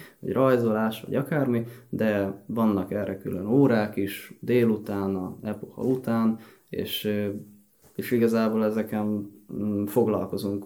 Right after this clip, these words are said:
mindennel, kezdve nyilván a, a gyerekeknek a szintjéhez képest, és akkor egész középiskolán át,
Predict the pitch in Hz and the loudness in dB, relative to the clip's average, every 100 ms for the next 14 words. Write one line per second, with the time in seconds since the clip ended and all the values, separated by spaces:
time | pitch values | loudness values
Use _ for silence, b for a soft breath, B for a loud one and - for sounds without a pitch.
0 | - - 101 98 95 98 104 104 104 B | -10 -6 -4 -4 -4 -4 -2 -2 -4 B
1 | B - 113 110 - 98 95 - 110 98 | B -6 0 0 -2 -6 -4 -2 0 0
2 | 98 95 95 98 104 87 - - - - | -2 -4 -4 -2 -2 -2 -6 -10 -10 -8
3 | - - - - - 92 - - - - | -8 -8 -10 -10 -6 -4 -6 -10 -12 -6
4 | 123 123 123 123 120 - B B - - | 0 0 2 -2 -4 -10 B B -16 -8
5 | 107 98 95 - 90 104 98 - 107 101 | -2 0 -2 -4 -4 0 0 -2 -4 -2
6 | 95 98 - - 104 120 117 113 - - | -2 -4 -6 -4 0 2 2 0 -4 -18